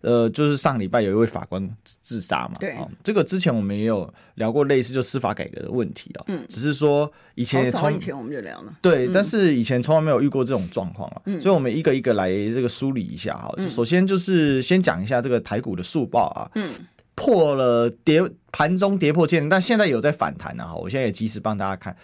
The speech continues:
Speaker 1: 哎，好像我们变股票频道啊，不是哦，
Speaker 2: <laughs>
Speaker 1: 我只是想要讲一下，
Speaker 2: 不是，不是，对。
Speaker 1: 是说这个，因为开盘就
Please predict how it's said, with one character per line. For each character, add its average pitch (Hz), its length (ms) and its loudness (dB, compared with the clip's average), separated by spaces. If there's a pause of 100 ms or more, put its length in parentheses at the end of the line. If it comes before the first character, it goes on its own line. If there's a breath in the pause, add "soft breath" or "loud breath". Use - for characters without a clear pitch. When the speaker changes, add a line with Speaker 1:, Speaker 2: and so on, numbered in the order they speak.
(160 loud breath)
Speaker 1:
哎， - 80 2
好 170 140 4
像 220 80 4
我 202 60 2
们 143 80 -2
变 175 180 2
股 120 180 -4
票 139 220 2
频 120 180 -8
道 101 120 -2
啊， - 200 -8
不 - 80 -2
是 131 200 0
哦， 98 140 0
Speaker 2:
<laughs> - 40 2
Speaker 1:
我 - 40 6
只 185 80 2
是 190 120 6
想 208 140 6
要 185 180 4
讲 110 300 0
一 175 40 -4
下， 156 200 2
Speaker 2:
不 113 60 0
是， 156 60 -6
不 165 60 -14
是， - 60 -20
对。 160 280 -4
Speaker 1:
是 180 120 -2
说 175 380 4
这 185 180 2
个， 123 400 2
因 220 100 4
为 180 100 -2
开 247 200 2
盘 156 240 0
就 160 280 4